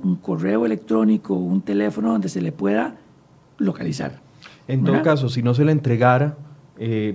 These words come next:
Speaker 2: va y presenta el incidente ante el juez de pensión alimentaria y él tendrá la forma de verificarlo.
Speaker 1: Exacto, exacto. Eso va a ser una potestad, pero va a ser un poco más complicado.
Speaker 2: Sí, va a ser más
Speaker 1: Incluso
Speaker 2: complicado.
Speaker 1: el trabajador ahí es donde podría pedir una constancia que se haga,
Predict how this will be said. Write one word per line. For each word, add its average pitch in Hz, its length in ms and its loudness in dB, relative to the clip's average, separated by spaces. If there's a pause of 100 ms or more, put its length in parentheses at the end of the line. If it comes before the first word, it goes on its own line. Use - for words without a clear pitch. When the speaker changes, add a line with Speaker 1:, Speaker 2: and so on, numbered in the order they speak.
Speaker 2:
va 123 340 2
y 117 80 -4
presenta 113 460 -4
el 131 80 2
incidente 131 500 0
ante 104 180 -4
el 104 140 -4
juez 113 280 -4
de 131 140 -2
pensión 120 380 -4
alimentaria 131 760 0
y 110 180 -4
él 107 200 -2
tendrá 117 300 -4
la 120 100 -2
forma 123 340 -6
de 113 60 -4
verificarlo. 101 880 -6
Speaker 1:
Exacto, 202 560 2 (160)
exacto. 185 420 -2
Eso 180 160 0
va 208 120 2
a - 20 0
ser 214 180 2
una 220 160 2
potestad, - 480 -4 (220)
pero 220 140 0
va 226 60 4
a 220 40 2
ser 269 140 2
un - 80 -6
poco - 200 -2
más 269 200 -4
complicado. - 520 2
Speaker 2:
Sí, - 40 4
va - 20 -6
a - 60 -8
ser 110 80 -4
más 113 140 -6
Speaker 1:
Incluso 214 400 4
Speaker 2:
complicado. 311 220 -2
Speaker 1:
el 175 60 -6
trabajador 190 480 0
ahí 240 100 2
es 233 80 2
donde 262 180 -2
podría 190 340 -2
pedir - 300 2
una - 180 0
constancia 226 640 -2
que - 100 -8
se 180 160 -4
haga, 175 400 -4